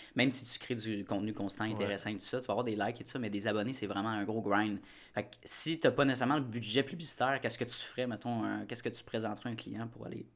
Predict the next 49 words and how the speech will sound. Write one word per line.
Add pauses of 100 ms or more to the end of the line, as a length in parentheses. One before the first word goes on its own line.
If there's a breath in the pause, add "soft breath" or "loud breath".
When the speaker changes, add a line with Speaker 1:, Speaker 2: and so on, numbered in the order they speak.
Speaker 1:
bâtir
orga-,
organiquement
sa
chaîne
Instagram ? (580 loud breath)
Speaker 2:
Tu
vas
voir (1000)
les
entreprises
qui
ressemblent
à
elles. (440)
Speaker 1:
Ok. (280)
Speaker 2:
Tu
vas
voir
leur
liste
d'abonnés. (540)
Tu
vas
voir
les
gens
qui
ont
liké
les
dernières
publications.
Tu
sais
que
c'est
des
gens
qui
sont
engagés
avec
une
business
Speaker 1:
Mhm.
Speaker 2:
du
même
style.